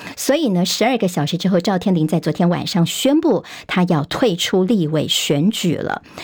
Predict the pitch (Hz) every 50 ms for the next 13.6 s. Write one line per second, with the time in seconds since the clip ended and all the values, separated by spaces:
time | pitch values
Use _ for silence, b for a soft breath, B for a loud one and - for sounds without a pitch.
0 | B B B B - 233 233 294 370 403 - - 392 302 302 254 233 220 196 180
1 | 196 190 196 208 185 165 151 151 - - 180 180 151 - - - 330 403 440 381
2 | 262 196 214 202 160 - 180 - 240 262 294 330 311 311 - - 302 269 196 175
3 | - - - - 113 120 - - 180 180 302 320 277 - - - - 226 190 165
4 | B B B B B B B B 220 196 202 - - - 226 302 302 - - -
5 | 208 156 143 156 185 202 220 226 - 294 359 415 - - - - 202 185 180 175
6 | 180 202 190 170 156 - - 170 139 - - 196 220 - - 247 226 226 - -
7 | 165 - 208 202 226 226 175 - - 180 - - - 233 269 277 - 349 269 -
8 | 185 B B B B B B - 226 254 330 370 262 175 175 190 208 311 339 294
9 | 254 254 240 - 269 262 220 - - 226 196 185 180 233 208 185 - - - 165
10 | - - 262 240 208 190 190 220 202 175 160 156 151 165 220 226 - - - 165
11 | 147 139 143 147 - 220 - - 262 226 233 226 196 139 139 - 208 190 - 226
12 | 285 - 226 165 147 - 156 156 208 - - 285 320 320 - - 220 220 220 277
13 | 285 254 233 - - 185 175 196 226 247 262